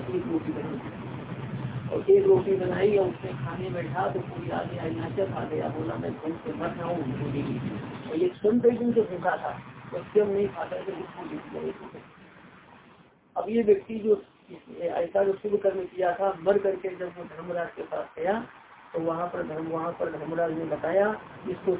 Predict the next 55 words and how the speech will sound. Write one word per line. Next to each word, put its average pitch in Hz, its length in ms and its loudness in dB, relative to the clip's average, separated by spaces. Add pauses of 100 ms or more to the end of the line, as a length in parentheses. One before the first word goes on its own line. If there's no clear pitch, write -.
चार 185 240 4
यज्ञों 180 360 2
का 196 160 6
फल 185 160 2
दिया 180 280 4
जाए 196 280 2
और 180 180 2
एक 180 140 4
महायज्ञ 165 520 2
का 151 80 -4
फल 139 200 -2
दिया 107 220 -4
जाए। - 280 -12 (720)
ये 185 160 4
बोला 202 260 0
महाराज 190 340 -2 (280)
महायज्ञ 220 460 -2
क्या 240 200 0
है, 240 180 0
चार 202 220 -2
यज्ञ 208 260 4
तो 208 120 2
हमने 180 240 -2
किए, 214 300 2
हमको 175 280 -2
ध्यान 185 340 -4
में 175 60 -6
आ 175 100 -2
रहा 208 160 0
है, 196 80 0
पर - 80 -4
महायज्ञ 254 580 2
क्या 269 160 2
हो 208 100 2
गया 202 240 2
मेरे 202 180 0
द्वारा 196 240 4
समझ 175 240 -6
में 196 160 0
नहीं 202 160 0
आया। 208 160 2 (100)
बड़े 196 160 6
बड़े 190 220 4
यज्ञ 190 240 2
किए, 196 260 -2
हमने 180 200 -4
संपूर्ण - 380 -4
संपत्ति 151 440 -4
दान 185 240 -2
कर 185 200 -4
दिया, 185 160 -2
लोगों 185 300 -6
को 180 120 -12
दान 175 600 -12
किया, 175 200 -12